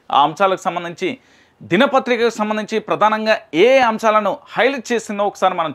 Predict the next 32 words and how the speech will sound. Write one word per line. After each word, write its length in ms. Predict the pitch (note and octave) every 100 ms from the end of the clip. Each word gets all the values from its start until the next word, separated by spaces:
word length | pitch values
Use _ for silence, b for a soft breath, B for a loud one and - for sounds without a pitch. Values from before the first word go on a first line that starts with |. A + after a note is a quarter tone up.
| D3
చూసుకుందాం. 360 | - C3 F#2 - b b A#2+
ఎందుకంటే 480 | F3 A#3+ A3+ A#3 A3+
రాష్ట్ర 320 | F#3+ G#3 A#3+
వ్యాప్తంగా 420 | A3+ A3+ G#3+ G#3
ఉన్న 240 | G#3 G3+
నూట 320 | F#3+ F#3 G#3+ A3+
పంతొమ్మిది 520 | - G3+ G3+ G3+ G3
సెగ్మెంట్లేంటో, 760 | G3 D#3+ G#3+ G#3+ G#3+ G3+ F3
నియోజకవర్గాలు 680 | C#3 F#3+ A3+ - G#3+ G3+ G3+
ఏమైతే 440 | G3 G3 G3 F#3+ F#3+
ఉన్నాయో 460 | F#3 F#3+ F#3+ A3 A3 b b F3+
ఉమ్మడి 320 | C4+ D#4 C#4+
జిల్లాలలో 640 | G#3 A#3 A3+ A3+ A3 - - D3+
ప్రధానంగా 440 | D#3+ G#3+ G#3+ G#3+
జిల్లాల 360 | C#3+ G3+ B3 A#3
వారీగా 260 | A3 G#3
వచ్చిన 240 | G3 G3+ F#3
అంశాలను 400 | F3 F#3 G#3 A3+
ఒకసారి 360 | - F3 -
చూసే 180 | F3+ F3+
ప్రయత్నం 360 | D#3+ D#3 D#3 D3
అయితే 220 | C#3 F3+ D3
చేద్దాం. 240 | A2+ G2 b b b C3+
మొదటగా 340 | E3+ A#3 A#3
అసలు 240 | G#3 G3+ G3
ఏమేం 260 | A#3 A#3
జరుగుతుంది, 520 | G3+ G#3+ G#3 G#3 G#3
ఏం 180 | F3+ G#3
కథ 200 | G#3 G3
అనేది 240 | F#3+ F#3+ F3
కూడా 200 | F#3+ F#3
చూద్దాం. 360 | F3+ E3+ A#3+